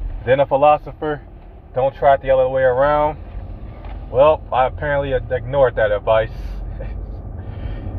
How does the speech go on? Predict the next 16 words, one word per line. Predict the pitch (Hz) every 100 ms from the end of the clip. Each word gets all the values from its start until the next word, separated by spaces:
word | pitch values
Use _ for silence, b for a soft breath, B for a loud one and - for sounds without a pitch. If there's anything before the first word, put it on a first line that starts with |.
| -
And, | 113 113 110
uh, | 113 107 101 98 90 82
man, | 113 131 123 107 104
it's | 123 -
just | 117 - 120
been | 110
hard | 107 131 123 110 104
trying | 117
to | 110
make | 107 110 98
things | 110 104
happen. | 123 110 101
A | 98
whole | 123
bunch | 123 120 -
of | 113